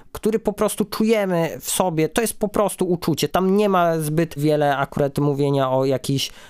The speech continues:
e, racjonalnych przesłankach za i przeciw. To nie jest głosowanie interesem, a po prostu uczuciami. Najłatwiej to zobaczyć na takim kraju jak Armenia. Armenia jest stosunkowo niewielkim krajem,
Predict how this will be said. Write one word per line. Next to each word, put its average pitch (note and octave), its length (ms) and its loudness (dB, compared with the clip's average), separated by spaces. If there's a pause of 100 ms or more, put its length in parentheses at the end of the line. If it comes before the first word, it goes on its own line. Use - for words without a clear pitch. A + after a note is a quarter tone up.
e, C3+ 280 2
racjonalnych D#3+ 580 0
przesłankach C#3+ 540 0
za D3 180 2
i C#3+ 100 -4
przeciw. - 520 -4
To G#3 120 0 (120)
nie F3+ 280 2
jest D#3 180 2
głosowanie D3 480 0
interesem, A3 720 0 (300)
a F#3 140 2
po D3+ 120 -4
prostu D3+ 300 -2
uczuciami. C#3 600 -2 (600)
Najłatwiej D#3+ 680 0
to D#3+ 360 0
zobaczyć E3+ 720 -2
na C#3+ 400 2 (100)
takim D3 320 0
kraju A#2+ 360 -2
jak A#2 260 -2 (320)
Armenia. B2 580 0 (160)
Armenia C4+ 380 0
jest - 260 -4
stosunkowo F#3+ 540 -2
niewielkim D#3+ 640 0
krajem, A#2+ 500 -2